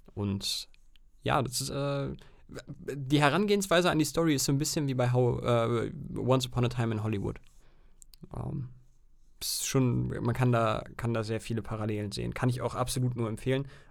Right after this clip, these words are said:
Alle drei Filme, die ich übrigens bisher genannt habe, auf Netflix. Dann,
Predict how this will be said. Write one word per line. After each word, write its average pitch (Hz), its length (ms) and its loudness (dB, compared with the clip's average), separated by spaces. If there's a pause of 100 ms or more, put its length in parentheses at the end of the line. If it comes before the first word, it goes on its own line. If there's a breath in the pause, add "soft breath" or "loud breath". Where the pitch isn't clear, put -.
Alle 147 240 2
drei 127 300 2
Filme, 131 420 -2
die 120 240 -6
ich - 140 -10
übrigens 120 280 -6
bisher 113 300 -8
genannt 107 340 -4
habe, 107 300 -6
auf 107 220 -6
Netflix. 127 580 0 (460 soft breath)
Dann, 123 380 4